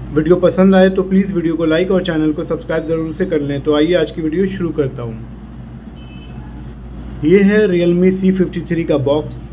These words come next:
और ये है box का बैक साइड। यहाँ पर कुछ चीज़ें mention की गई हैं जिनके बारे में मैं आगे वीडियो में बात करने वाला हूँ।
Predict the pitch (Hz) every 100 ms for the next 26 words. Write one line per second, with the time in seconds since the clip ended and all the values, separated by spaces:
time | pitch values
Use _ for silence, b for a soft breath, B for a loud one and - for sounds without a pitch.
0 | - - - - - - - 185 170 156
1 | 190 196 196 190 165 175 - - 156 139
2 | 165 - 143 139 - - - - - 165
3 | 180 190 190 196 190 185 180 190 175 165
4 | 160 196 190 180 156 147 156 160 165 165
5 | 180 160 160 180 180 175 180 151 156 165
6 | 156 170 175 151 156 151 156 156 180 156
7 | 135 131 147